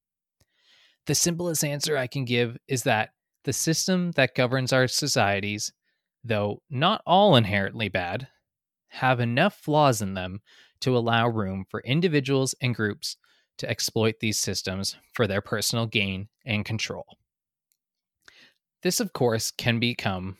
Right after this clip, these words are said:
so far out of control that, for some, their personal gain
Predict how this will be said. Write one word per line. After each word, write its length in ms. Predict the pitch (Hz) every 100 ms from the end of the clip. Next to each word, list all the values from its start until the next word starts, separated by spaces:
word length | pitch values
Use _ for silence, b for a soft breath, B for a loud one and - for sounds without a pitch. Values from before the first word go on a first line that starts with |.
| -
so 340 | - 143 143
far 320 | 147 120 123
out 140 | 113 113
of 80 | -
control 500 | 135 - 92 92 - b b _
that, 200 | 101 95 _ _
for 120 | - 98
some, 440 | - 185 117 110 _ _ _ -
their 120 | 147
personal 420 | - 208 - 190
gain 460 | 143 120 120 113